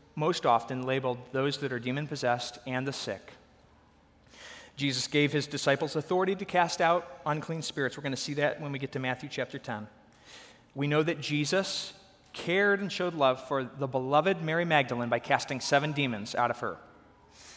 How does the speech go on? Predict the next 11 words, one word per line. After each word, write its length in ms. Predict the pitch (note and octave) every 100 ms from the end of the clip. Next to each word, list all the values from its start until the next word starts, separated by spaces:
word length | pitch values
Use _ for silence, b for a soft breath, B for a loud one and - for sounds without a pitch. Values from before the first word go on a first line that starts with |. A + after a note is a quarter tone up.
| B B B B _ _ _ _ _ -
First 280 | - F3+ -
Timothy 320 | G3 A3 B3+
warns 380 | A3 F3 G#3 A3
that 140 | G#3+
Satan 400 | - E3+ C#3+ F#3
is 160 | G3 -
like 180 | C#3+ D3+
a 60 |
what? 560 | F3 A3+ - - - - - _ _ _ _ _ - - -
Roaring 380 | B2 B2 D#3 D#3+
lion, 460 | B2 B2+ C3 D3